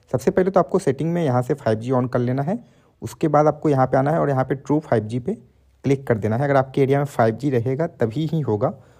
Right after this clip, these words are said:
फिर आपको यहाँ पे चेक फ़ाइव जी रेट, यहाँ पे क्लिक कर देना है।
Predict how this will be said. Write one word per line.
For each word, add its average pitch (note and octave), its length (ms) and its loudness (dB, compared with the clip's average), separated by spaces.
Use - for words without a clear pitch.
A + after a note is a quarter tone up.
फिर D3 120 4
आपको C#3+ 180 0
यहाँ E3 120 4
पे F#3+ 140 2
चेक D3+ 320 2
फ़ाइव B2 320 4
जी C#3+ 160 0
रेट, B2+ 260 2
यहाँ A#2+ 180 -2
पे B2 120 -8
क्लिक B2 300 -2
कर A2+ 120 4
देना G#2+ 180 -2
है। F3 200 -4